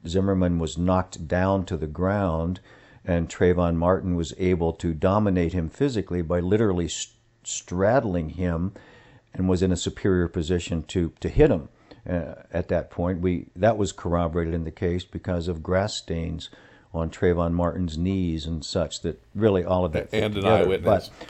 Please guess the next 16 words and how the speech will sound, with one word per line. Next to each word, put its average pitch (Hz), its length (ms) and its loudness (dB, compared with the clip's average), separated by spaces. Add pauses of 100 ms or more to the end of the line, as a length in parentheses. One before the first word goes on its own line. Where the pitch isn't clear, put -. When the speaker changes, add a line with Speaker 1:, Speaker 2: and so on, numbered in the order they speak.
Speaker 1:
But, 120 60 -8
Speaker 2:
Yep. 87 200 -8 (200)
Speaker 1:
uh, 104 220 2 (1000)
yes, 131 400 8 (120)
yeah. 98 240 2
So, 131 360 4 (280)
but, 117 500 -2
but 139 160 0
to 156 80 2
the 127 160 8
parking 196 420 0
lot 120 180 4
situation 110 680 2
with 98 200 0
Womack, 110 600 4
uh, 107 140 2